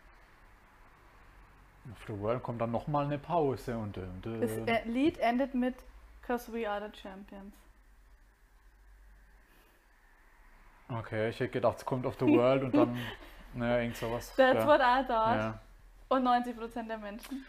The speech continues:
Speaker 1: Das,
Speaker 2: Und ich sogar
Speaker 1: ja.
Speaker 2: die Lyrics gegoogelt und ich sogar das Originalvideo von Queen angeschaut.
Speaker 1: Mhm.
Speaker 2: Und felsenfest davon überzeugt, ich habe die Stimme im Kopf gehabt.
Speaker 1: Ja, ja, ja.
Speaker 2: „Of the World“. Und ich bin mir vollkommen wie ein Paranoia.
Speaker 1: Mhm.
Speaker 2: Weil es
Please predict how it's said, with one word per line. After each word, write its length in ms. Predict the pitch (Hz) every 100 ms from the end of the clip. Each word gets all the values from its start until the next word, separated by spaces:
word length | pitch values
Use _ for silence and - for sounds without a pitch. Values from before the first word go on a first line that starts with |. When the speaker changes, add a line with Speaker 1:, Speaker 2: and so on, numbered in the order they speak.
| -
Speaker 1:
Das, 140 | - 262
Speaker 2:
Und 100 | 277
ich 180 | 247 339
sogar 280 | 320 285 269
Speaker 1:
ja. 80 | 285
Speaker 2:
die 60 |
Lyrics 420 | 262 247 247 254 -
gegoogelt 540 | 277 233 233 240 247
und 140 | 240 220
ich 220 | 226 -
sogar 320 | 240 226 220
das 220 | 226 -
Originalvideo 1300 | - 202 214 220 214 208 220 277 294 254 233 226 226
von 260 | 226 220 214
Queen 220 | 214 214
angeschaut. 580 | 208 214 - 190 202 247
Speaker 1:
Mhm. 400 | 135 113 107 117 - - -
Speaker 2:
Und 120 | 233
felsenfest 840 | - 254 262 320 330 302 277 277
davon 240 | 277 277 226
überzeugt, 640 | 247 240 233 220 220 240 - - - -
ich 120 | 262
habe 120 | 262
die 80 | 226
Stimme 340 | - 339 403
im 180 | 302 226
Kopf 300 | - 208 -
gehabt. 200 | - 214
Speaker 1:
Ja, 60 | 123 123 117
ja, 160 | 110
ja. 180 | 110 110 -
Speaker 2:
„Of 240 | 247 247 247
the 80 |
World“. 760 | 208 226 277 302 311 302 311 302 - - - - - - -
Und 80 | 247
ich 100 | 254
bin 100 | 254
mir 100 | 240
vollkommen 320 | 254 254 269
wie 80 | 262
ein 60 |
Paranoia. 640 | 254 254 240 226 226 269 269
Speaker 1:
Mhm. 300 | 139 117 101
Speaker 2:
Weil 140 | 226
es 120 | 254